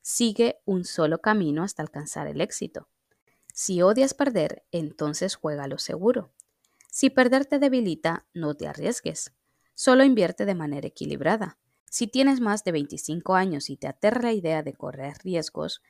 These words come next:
entonces no cambies. Juega lo seguro, pero empieza pronto.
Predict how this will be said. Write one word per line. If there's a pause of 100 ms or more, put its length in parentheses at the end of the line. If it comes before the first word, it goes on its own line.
(180)
entonces
no
cambies. (360)
Juega
lo
seguro,
pero
empieza
pronto.